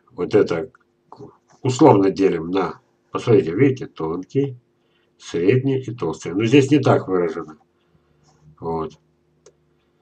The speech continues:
И вторая причина, почему я, а, я,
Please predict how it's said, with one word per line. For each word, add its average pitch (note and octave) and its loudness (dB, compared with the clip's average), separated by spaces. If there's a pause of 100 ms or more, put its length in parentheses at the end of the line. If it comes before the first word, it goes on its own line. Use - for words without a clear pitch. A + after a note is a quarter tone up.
(1000)
И D#3 6 (280)
вторая A#2+ 6
причина, G2 0
почему F#2+ -4
я, F#2 0
а, G2+ 2
я, G2+ 0